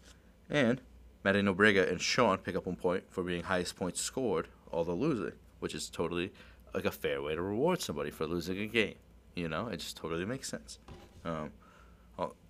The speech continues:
in this league, I'm in first place too, guys. I'm just kidding. I'm in second place in our league. Fuck. Um, okay. So,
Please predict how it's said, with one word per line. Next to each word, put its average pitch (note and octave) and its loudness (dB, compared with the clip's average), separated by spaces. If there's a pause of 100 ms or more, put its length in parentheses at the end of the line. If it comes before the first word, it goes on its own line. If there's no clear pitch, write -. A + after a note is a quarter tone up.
in E2+ -4
this F2 -4
league, D2+ -6
I'm C#2 -8
in C2+ -10
first - -12
place - -12
too, - -6
guys. - -14 (1000)
I'm E2+ -6
just - -6
kidding. - -2
I'm C2+ -6
in C2+ -4
second - -8
place - -8
in B1+ -4
our A1 -2
league. C#2 -6
Fuck. - 0 (380)
Um, G2 6 (1800)
okay. - -2 (1200)
So, F2+ 2